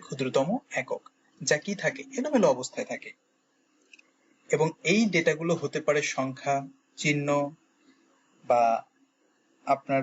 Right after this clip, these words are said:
কোনো অক্ষর হতে পারে, অথবা যা কিছু সম্ভব, পৃথিবীতে যা কিছু কল্পনা করা সম্ভব, এটা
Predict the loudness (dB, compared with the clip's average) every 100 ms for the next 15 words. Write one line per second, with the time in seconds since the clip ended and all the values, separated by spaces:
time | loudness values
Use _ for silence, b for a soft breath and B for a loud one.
0 | 0 4 4 2 -4 -4 -2 0 2 2
1 | -2 _ _ -2 0 4 2 2 _ _
2 | _ 0 2 4 2 -2 -2 0 0 0
3 | 0 0 2 0 0 _ _ _ -8 -6
4 | -4 -2 0 2 0 -2 -4 0 0 0
5 | -8 -6 -6 -6 -8 -6 0 0 _ B
6 | B B _ -2